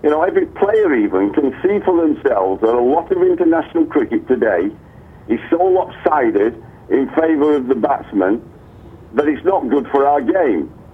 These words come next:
unless you're an actual batsman. There should always be a balance in cricket between bat and ball. And in one-day cricket, it's got worse. The bowlers now are just cannon fodder.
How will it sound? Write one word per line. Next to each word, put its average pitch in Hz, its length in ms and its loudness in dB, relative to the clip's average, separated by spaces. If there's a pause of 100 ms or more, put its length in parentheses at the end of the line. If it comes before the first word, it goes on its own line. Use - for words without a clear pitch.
(160)
unless 127 340 0
you're 131 160 2
an 139 80 0
actual 151 360 -2
batsman. 123 580 -2 (800)
There 160 160 2
should 180 140 0
always 190 420 0
be 139 100 0
a 131 80 0
balance 107 500 0 (520)
in 120 180 0
cricket 120 400 -2
between 127 380 0
bat 120 220 -2
and 104 120 -6
ball. 143 500 0 (760)
And 139 100 2
in 143 140 0
one-day 160 420 0
cricket, 123 300 -2
it's 143 180 -4
got 160 180 0
worse. 139 520 0
The 113 80 -2
bowlers 151 440 0
now 113 240 0
are 127 40 -2
just 131 260 -6
cannon 160 340 0
fodder. 80 380 -2